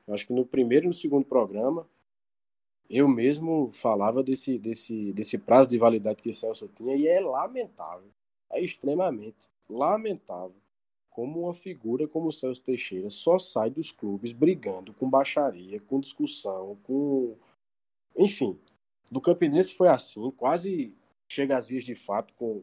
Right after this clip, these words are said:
com o então gerente de futebol rubro-negro Marquinhos Marabá. Aí agora briga com o diretor e a gente fica naquela, naquela sensação, será que todo mundo tá errado e Celso tá, tá certo sempre, né?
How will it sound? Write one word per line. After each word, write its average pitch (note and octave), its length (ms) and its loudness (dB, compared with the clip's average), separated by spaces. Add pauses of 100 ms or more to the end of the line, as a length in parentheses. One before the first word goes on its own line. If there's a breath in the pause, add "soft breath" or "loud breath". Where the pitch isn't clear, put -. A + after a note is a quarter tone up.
com G#2 380 -8
o A#2 120 -2
então A#2 260 -2
gerente A2+ 280 -6
de A2+ 80 -10
futebol G#2+ 280 -4
rubro-negro G#2 380 -4
Marquinhos G#2+ 320 -2
Marabá. A2 560 -2 (1120)
Aí C3+ 160 6
agora A#2 540 0
briga F3+ 340 0
com A#2 720 -8
o B2 100 -2
diretor B2 560 -4
e G3+ 400 -8 (220)
a G3 200 2
gente A3 220 4
fica A#3+ 240 -2
naquela, A#3 640 0
naquela E3+ 360 -2
sensação, F3 440 -4
será B3 320 -2
que G3+ 280 -6
todo E4+ 360 2
mundo G#3+ 160 4
tá C#3 140 2
errado G#2 320 -4
e - 40 -20
Celso A2 380 -6
tá, A2 220 -4 (400)
tá A2+ 140 -2
certo C3+ 340 -4
sempre, - 420 -6
né? - 120 -10